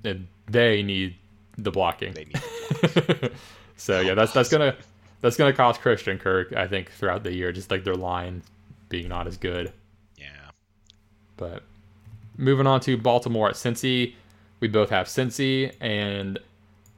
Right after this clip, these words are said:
Speaker 1: I am t-, expecting a good bounce back here for Cincinnati. Uh, what, what about you?
Speaker 2: That's kinda where I'm at. I am waiting a little bit,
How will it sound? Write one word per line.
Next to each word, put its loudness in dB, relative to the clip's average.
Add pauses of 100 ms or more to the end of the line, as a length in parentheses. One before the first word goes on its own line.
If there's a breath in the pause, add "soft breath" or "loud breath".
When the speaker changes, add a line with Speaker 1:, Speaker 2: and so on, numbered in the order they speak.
(180)
Speaker 1:
I 4 (160)
am 0 (100)
t-, -12
expecting 0
a 2 (320)
good 2
bounce 0
back -4
here 0
for -4
Cincinnati. -4 (400)
Uh, -4 (140)
what, 2
what 4
about 4
you? -4 (480 soft breath)
Speaker 2:
That's -6
kinda -8
where -4
I'm -4
at. -14
I -2
am -4
waiting -8
a -10
little -8
bit, -10